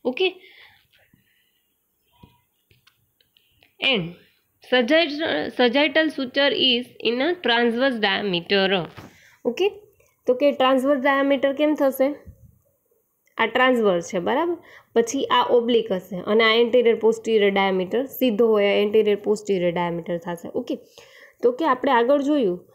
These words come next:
કે ઇલ-, ઓસિપુટ પોઇન્ટ છે એ ક્યાં હશે? ઇલિયોપેક્ટિકલ લાઇન પાસે. અને એનું સજાઇટલ સૂચક છે એ transverse diameter of the pelvis. ઓકે, તો કે ઓસિપુટ પોઇન્ટ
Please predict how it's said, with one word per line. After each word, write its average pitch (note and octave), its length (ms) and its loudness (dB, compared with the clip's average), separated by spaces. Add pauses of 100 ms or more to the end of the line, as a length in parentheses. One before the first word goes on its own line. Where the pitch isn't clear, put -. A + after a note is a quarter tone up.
(220)
કે C4+ 140 4 (2500)
ઇલ-, C4+ 260 -2 (300)
ઓસિપુટ D4 600 -2
પોઇન્ટ A#3+ 400 2
છે B3+ 100 2 (140)
એ - 60 2
ક્યાં D4+ 320 0
હશે? C4+ 160 -2
ઇલિયોપેક્ટિકલ A#3+ 840 -2
લાઇન A3 320 0
પાસે. E3+ 240 -8
અને F3+ 200 -6
એનું A3 180 -4
સજાઇટલ C4+ 520 0
સૂચક C4 240 -6 (200)
છે G#3+ 180 -4
એ G3 140 -4
transverse A3 500 -2 (140)
diameter G#3+ 440 0 (120)
of G3+ 200 -6
the G#3+ 140 -2
pelvis. E3 400 -4 (380)
ઓકે, A#3+ 240 -2 (460)
તો B3+ 140 -2
કે C#4 80 -2 (140)
ઓસિપુટ D4+ 500 -2
પોઇન્ટ G#3 400 -2